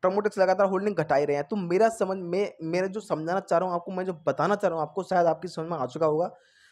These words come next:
सबसे बड़ी वजह जो है वो ये है कि स्टॉक रेड फ्लैग में चल रहा है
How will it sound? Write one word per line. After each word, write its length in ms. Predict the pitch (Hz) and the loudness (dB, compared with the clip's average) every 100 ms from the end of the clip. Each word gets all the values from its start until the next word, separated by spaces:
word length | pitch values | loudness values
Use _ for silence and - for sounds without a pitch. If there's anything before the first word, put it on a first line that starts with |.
| - | -2
सबसे 280 | 185 180 240 | -2 2 0
बड़ी 340 | 165 151 196 | 2 2 4
वजह 220 | 208 196 190 | 4 4 4
जो 220 | 185 170 | 2 0
है 280 | 180 226 _ _ - | -2 -6 _ _ -6
वो 120 | 165 | 0
ये 260 | 185 147 156 | 0 0 -2
है 380 | 165 220 - _ - | -2 -4 -6 _ -10
कि 140 | 240 | -6
स्टॉक 360 | 220 - 233 247 | -4 2 2 2
रेड 380 | 156 143 170 180 | 0 2 2 4
फ्लैग 200 | 185 190 | 2 2
में 100 | 190 | 0
चल 120 | 202 | 0
रहा 200 | 190 196 | 4 2
है 180 | 220 | 0